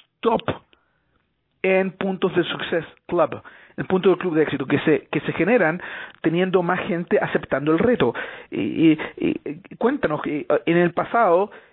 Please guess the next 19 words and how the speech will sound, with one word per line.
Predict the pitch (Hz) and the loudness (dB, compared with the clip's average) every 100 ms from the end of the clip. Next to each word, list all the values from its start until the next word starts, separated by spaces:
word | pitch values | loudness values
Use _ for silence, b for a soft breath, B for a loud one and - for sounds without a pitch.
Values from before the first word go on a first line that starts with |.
| B | B
Eh, | 127 131 139 - - 55 - - - - - | 2 4 6 4 2 0 0 -8 -14 -14 -8
¿cómo | - 226 | -4 -2
ha | 254 | 0
cambiado | 220 180 180 196 185 | -2 -4 -4 -2 -2
esa | 180 | -4
estadística? | 165 175 202 - 139 139 | -2 0 0 -4 -4 -2
O | |
sea, | 156 143 147 | 0 0 -2
estás | - - 180 - | -8 -4 -4 -4
atrayendo | - 156 175 165 | -4 -4 -4 -2
más | 147 - | -2 -2
gente. | 190 139 113 117 B B B B | -2 -2 -2 -4 B B B B
¿Y, | 143 143 143 131 143 131 | 4 6 6 4 0 -6
y, | 143 | -8
y | |
cuán-, | - 190 175 147 | -4 -4 -4 -4
cuánto | 202 208 180 | -4 -2 0
es | 160 | 0
eso? | 139 135 | 0 -4